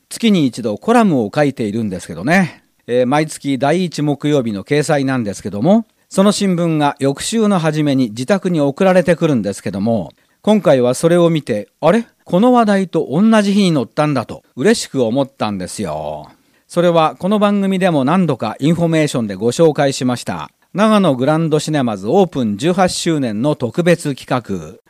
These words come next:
バレーボールVリーグ三部の長野ガロンズの選手たちと一緒に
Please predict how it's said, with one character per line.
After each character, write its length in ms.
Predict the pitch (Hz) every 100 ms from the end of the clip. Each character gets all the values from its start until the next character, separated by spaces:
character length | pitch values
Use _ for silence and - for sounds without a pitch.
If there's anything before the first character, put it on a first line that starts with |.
| -
バ 160 | 143
レ 200 | 190 240
ー 20 | 202
ボ 220 | 196 160
ー 20 |
ル 120 | 120
V 200 | 104 160
リ 220 | 185 180 135
ー 40 |
グ 80 | 113
三 320 | - 151 135
部 100 | 98
の 220 | 98 101 113
長 300 | 135 165 214
野 160 | 202
ガ 120 | 165
ロ 140 | 170 160
ン 80 | 127
ズ 80 |
の 140 | 117 107
選 220 | 156 143
手 100 | -
た 100 | 120
ち 100 | -
と 120 | 123
一 100 | 107
緒 220 | - 151
に 240 | 156 180